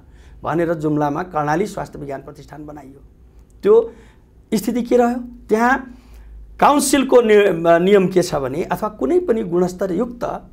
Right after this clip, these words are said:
चिकि-, चिकित्सक निकाल्नका लागि न्यूनतम पूर्वाधार त पुर्याउनु पर्यो, मापदण्ड। त्यो ठिक छ, भौतिक त पुरा गरौँला, ल्याएर मसिन राखौँला, उपकरण गरौँला, तर बि-, का-, पेसेन्ट कहाँबाट आउँछ?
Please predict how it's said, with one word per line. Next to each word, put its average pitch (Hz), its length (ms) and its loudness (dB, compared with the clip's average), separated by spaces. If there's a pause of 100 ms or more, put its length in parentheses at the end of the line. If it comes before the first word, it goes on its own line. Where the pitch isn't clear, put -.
चिकि-, 170 340 -8
चिकित्सक 180 500 -6
निकाल्नका 135 540 -8
लागि 127 460 -12 (280)
न्यूनतम 262 540 0
पूर्वाधार 185 420 0
त 190 80 -12
पुर्याउनु 180 340 -8
पर्यो, 202 180 -10
मापदण्ड। 180 400 -10
त्यो - 420 -8
ठिक 254 180 -2
छ, 254 60 2
भौतिक 190 380 0
त 233 40 4
पुरा 180 220 0
गरौँला, 131 320 -6 (300)
ल्याएर 160 240 0
मसिन 160 340 -6
राखौँला, - 320 -12
उपकरण - 340 -12
गरौँला, - 380 -20 (420)
तर 131 440 -6 (200)
बि-, 151 320 -10
का-, 147 140 0
पेसेन्ट 180 400 -6
कहाँबाट 175 260 -8
आउँछ? 170 220 -16